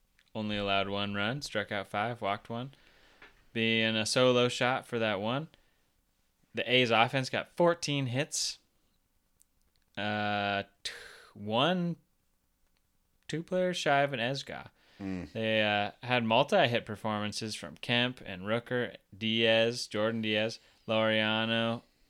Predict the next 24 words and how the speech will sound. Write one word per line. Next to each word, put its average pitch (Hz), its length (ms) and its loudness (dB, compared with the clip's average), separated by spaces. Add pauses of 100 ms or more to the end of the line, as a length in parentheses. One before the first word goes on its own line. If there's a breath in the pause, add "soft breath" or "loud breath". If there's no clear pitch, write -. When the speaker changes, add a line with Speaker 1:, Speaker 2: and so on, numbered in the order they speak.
(140)
Speaker 1:
Langeliers, 110 760 0
and 117 280 0
Nick 117 200 -2
Allen. 107 440 -2 (680)
Pretty 135 180 -2
sweet 135 300 -4
day. 139 220 0 (420 soft breath)
Had 104 480 0 (460)
home 123 320 0
runs 117 240 2
by 95 160 -2
Geloff 107 560 4
and 104 80 -4
Laureano. 127 760 -2 (1160)
Triple 127 600 0 (300)
and 120 240 -2
a 123 60 0
double 107 520 -2
by 104 140 -2
Langeliers. 104 880 -2 (520)
Kemp 117 260 -4
had 107 220 -4
two 131 200 -6
doubles. 110 640 -4